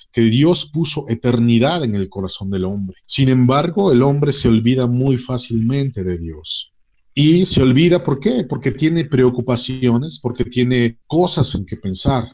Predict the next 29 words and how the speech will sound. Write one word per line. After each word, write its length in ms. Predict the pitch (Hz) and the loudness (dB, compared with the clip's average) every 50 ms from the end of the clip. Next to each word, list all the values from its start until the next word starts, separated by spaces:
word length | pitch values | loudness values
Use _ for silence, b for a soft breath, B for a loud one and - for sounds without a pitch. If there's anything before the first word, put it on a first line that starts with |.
| _ | _
Entre 220 | - 127 117 135 120 | -6 -2 -2 0 0
comillas, 520 | - 147 139 143 151 165 160 151 143 143 | 0 0 2 2 2 4 2 2 0 0
podríamos 400 | - 147 139 139 143 135 139 139 | 0 0 0 2 2 0 0 -2
decir 260 | 131 - - 139 135 | -2 -4 -4 -6 -6
que 80 | - 135 | -6 -6
son 300 | - - 143 139 139 - | -4 -2 -2 -2 -4 -6
más 340 | 113 123 139 156 - - - | -8 -8 -6 -4 -4 -4 -2
importantes, 920 | 160 139 123 123 131 123 120 123 - 156 175 196 185 - - - 90 87 92 | -2 -4 -2 -2 -2 -4 -4 -4 -6 -8 -8 -8 -10 -10 -12 -12 -12 -12 -14
¿no? 180 | 98 123 - _ | -16 -18 -18 _
que 100 | 107 95 | -12 -10
de 120 | 95 95 | -8 -8
Dios. 540 | 101 120 139 - - - - - - - - | -8 -8 -10 -10 -14 -16 -14 -14 -14 -10 -6
Hace 260 | - 131 - - 156 | -4 -2 0 2 4
unos 280 | 147 147 147 131 - 135 | 4 4 4 4 4 4
meses, 600 | 143 156 151 - - 180 180 170 - - - - - | 4 4 4 4 2 2 2 2 2 0 0 -2 0
cuando 260 | - 127 127 131 131 | 0 2 2 4 4
empezó 400 | 127 120 123 120 - - 143 139 | 2 2 2 0 0 0 -2 0
todo 240 | 160 151 143 135 139 | 0 2 2 2 2
esto 320 | 151 147 - - 135 120 | 2 0 0 0 -2 0
que 140 | - 120 113 | 0 2 2
veíamos 640 | 113 117 127 143 151 143 123 110 117 120 - - 117 | 4 4 4 4 4 4 2 2 2 0 0 0 0
en 180 | 107 110 110 | 0 2 2
marzo, 960 | 117 120 123 131 135 135 127 - - - 127 120 120 120 117 120 117 113 110 104 | 2 2 2 2 0 0 -2 -2 -2 0 0 2 4 4 4 4 4 6 4 4
este, 400 | 101 - - - - 113 107 104 | 4 2 -2 -4 -4 -2 0 0
abril, 840 | 107 117 113 120 - - 113 113 117 117 120 123 123 123 123 - - | 2 2 2 0 0 2 2 4 4 4 4 2 0 -2 -4 -6 -8
mayo, 340 | 98 104 113 127 123 117 113 | -6 -4 -2 0 2 2 2
los 180 | 110 107 107 | 2 0 -2
meses 320 | 120 143 143 147 165 - - - _ _ _ | -2 -4 -4 -4 -6 -6 -8 -10 _ _ _
pasados, 640 | - 139 - - 165 170 147 113 107 - - - | -12 -12 -10 -8 -8 -8 -8 -8 -10 -12 -14 -20